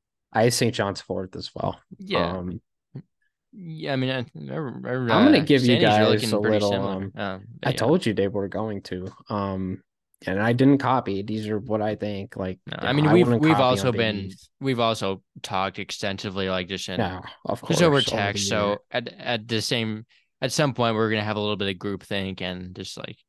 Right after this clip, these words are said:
Speaker 1: Yeah,
Speaker 2: yeah.
Speaker 1: of course.
Speaker 2: But we
Speaker 1: Um,
Speaker 2: de-, definitely still our own opinions. <laughs>
Speaker 1: Mm-hmm. Um, no. Um, with the Big East, I'm at, with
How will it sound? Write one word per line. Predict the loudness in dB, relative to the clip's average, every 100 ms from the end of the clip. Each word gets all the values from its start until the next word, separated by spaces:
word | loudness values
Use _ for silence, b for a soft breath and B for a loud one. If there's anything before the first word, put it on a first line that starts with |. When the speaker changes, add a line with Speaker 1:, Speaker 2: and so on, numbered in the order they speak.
| -12
Speaker 1:
Yeah, | -8
Speaker 2:
yeah. | -6
Speaker 1:
of | -8
course. | -8 -10 -8 -8 -8 -10
Speaker 2:
But | -6 0 0
we |
Speaker 1:
Um, | 2
Speaker 2:
de-, | 0 2
definitely | 0 0 -2 -4
still | -6 -6 -6 -6
our | -10
own | -10
opinions. | -12 -12 -8 -6 -6
<laughs> | -8 -12 -20 _ 2
Speaker 1:
Mm-hmm. | 4 4 0 -4 _ -4
Um, | -2 0 0 -2 -6 _ _ -2
no. | 0 0 -2 -10 _ _ -8
Um, | -6 -6 -2
with | 0
the | 2
Big | 2 4
East, | 2 0 -2 -2
I'm | 0 2
at, | 2
with | 2 0